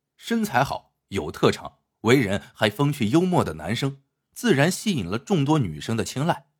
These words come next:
高中时期，卢浩文成为学校知名的体育特长生，也是众多女生心中的白马王子。爱慕者们纷纷不断的情书，并没有打动卢浩文。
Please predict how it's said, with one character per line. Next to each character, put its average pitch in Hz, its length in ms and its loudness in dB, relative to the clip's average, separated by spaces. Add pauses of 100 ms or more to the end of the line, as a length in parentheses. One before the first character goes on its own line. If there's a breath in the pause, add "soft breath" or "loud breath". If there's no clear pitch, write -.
(800)
高 110 200 4
中 110 140 0
时 92 180 -6
期， - 260 -12 (380)
卢 175 220 2
浩 196 160 4
文 98 180 2 (200 loud breath)
成 151 160 -4
为 156 100 2
学 113 220 0
校 135 160 2
知 226 240 -2
名 131 160 0
的 120 100 0
体 - 220 -18
育 92 120 -2
特 104 200 -2
长 92 180 -2
生， 127 240 0 (560)
也 110 160 4
是 160 140 -2
众 160 240 0
多 160 160 4
女 85 160 0
生 127 160 0
心 170 200 -2
中 165 140 -2
的 - 320 -4
白 92 240 0
马 95 160 4
王 82 240 0
子。 - 240 -12 (760)
爱 156 220 4
慕 127 160 2
者 101 160 -4
们 87 160 -4 (140 soft breath)
纷 127 220 2
纷 120 160 0
不 113 240 -2
断 120 120 4
的 95 80 0
情 87 240 -6
书， 139 280 -4 (320)
并 220 200 2
没 135 80 4
有 170 120 4
打 82 320 0
动 143 180 2
卢 92 140 0
浩 101 140 4
文。 76 200 -4